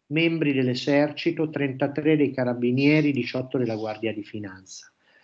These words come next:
Se si guarda la presenza di membri della P due, così come testimoniati dalla lista ritrovata a Castiglion Fibocchi, all'interno dei ministeri,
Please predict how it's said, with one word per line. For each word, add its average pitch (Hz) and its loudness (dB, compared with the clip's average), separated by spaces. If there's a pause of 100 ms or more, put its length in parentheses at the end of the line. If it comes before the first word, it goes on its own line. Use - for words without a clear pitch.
(260)
Se - 2
si 170 2
guarda 180 6
la 135 -2
presenza 143 -4
di 117 -8
membri 160 -2
della 131 0
P 131 -8
due, 156 6 (300)
così 139 -2
come 131 0
testimoniati 131 0
dalla 117 -2
lista 143 2
ritrovata 123 -2
a 123 -4
Castiglion 127 0
Fibocchi, 127 0 (180)
all'interno 143 4
dei 135 4
ministeri, 131 0